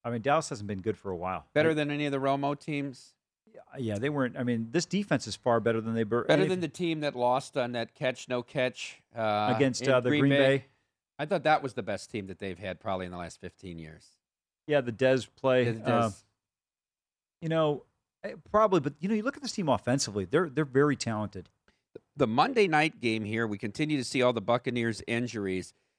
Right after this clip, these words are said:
Speaker 2: Brady's not gonna have his favorite two guys, right? No Gronk, no Antonio Brown. We see Giants money here, this down to ten and a half. I suspect it's gonna tick down to ten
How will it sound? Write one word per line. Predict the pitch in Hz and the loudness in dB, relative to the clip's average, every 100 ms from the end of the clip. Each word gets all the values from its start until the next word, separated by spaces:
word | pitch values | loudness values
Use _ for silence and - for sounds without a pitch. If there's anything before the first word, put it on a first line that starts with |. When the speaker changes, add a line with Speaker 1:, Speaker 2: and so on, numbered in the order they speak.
| _ _ | _ _
Speaker 2:
Brady's | 131 160 165 | 4 4 4
not | 135 143 | 2 0
gonna | 151 135 | 0 2
have | 135 131 | 4 2
his | 117 | 0
favorite | - 127 123 117 | -2 0 0 -2
two | 135 120 | -4 -2
guys, | 123 110 92 | 0 0 -2
right? | 107 113 | -2 -2
No | 110 123 | -2 -4
Gronk, | 123 117 127 | 0 0 0
no | - 120 | 0 2
Antonio | 123 110 139 123 123 107 | 2 0 0 2 2 0
Brown. | 110 120 120 113 _ _ - | 2 4 4 2 _ _ -4
We | 196 | -2
see | - 170 | -2 2
Giants | 120 131 170 160 | 4 4 2 -2
money | 139 135 127 | -2 0 2
here, | 131 127 | 0 0
this | 139 | -2
down | - 139 139 | 0 0 0
to | 110 | -4
ten | - 135 135 | -2 -2 0
and | 127 | 0
a | |
half. | 123 117 | 0 0
I | 131 | 0
suspect | 165 160 - 139 127 | -2 -2 2 2 0
it's | - | -4
gonna | 123 110 | -4 -2
tick | - 147 _ | -2 -2 _
down | 120 123 123 | 2 2 0
to | - - - | -6 -8 -4
ten | - 156 131 | 2 4 2